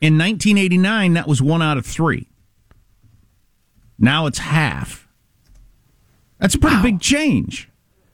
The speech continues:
Speaker 1: And,
Speaker 2: Wow.
Speaker 1: uh, you know, they weren't doing the study before that, but it's possible to believe that it's, you know, was higher than fifty percent thirty years ago.
Speaker 2: You know, while it is great fun to make jokes about the,
Speaker 1: Sure.
Speaker 2: uh, the act, and, uh, perhaps you've heard some throughout your life,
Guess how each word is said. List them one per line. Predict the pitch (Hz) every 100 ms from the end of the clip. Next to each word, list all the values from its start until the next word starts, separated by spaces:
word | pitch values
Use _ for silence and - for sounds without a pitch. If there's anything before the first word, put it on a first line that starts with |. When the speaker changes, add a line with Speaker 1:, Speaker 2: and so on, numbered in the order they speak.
| -
Speaker 1:
And, | 226 269 214 226 214
Speaker 2:
Wow. | 220 185 - _ - - - -
Speaker 1:
uh, | - -
you | 98 -
know, | 165 160
they | 165
weren't | 160 196 143
doing | 196 180
the |
study | 143 196 180
before | 156 139 262 320
that, | 123 135 123
but | 139 - -
it's | 117 - -
possible | - 101 156 170
to | 110
believe | 92 98 123
that | 113 113
it's, | 113 - -
you | 127
know, | 110 98 - 117 - - _ -
was | 52 69 - 98 92 117
higher | 131 139
than | 131 123
fifty | 180 - 160
percent | 104 - 143
thirty | 160 160
years | 202 202
ago. | 101 107 - _ _ -
Speaker 2:
You |
know, | 302 277
while | 254 247 269 269
it | 220
is | 214 135
great | 226 160 -
fun | 143 113
to | 90
make | 92 85
jokes | - 95 90 -
about | 76 80 76 73
the, | - 76
Speaker 1:
Sure. | 67 69 82
Speaker 2:
uh, | 62 55
the | 87 110 85
act, | 82 156 -
and, | 170 117 120
uh, | 120 117
perhaps | 101 - 110 120 -
you've | 123
heard | 185 262
some | - 87
throughout | 85 87 80
your | 73
life, | 69 64 60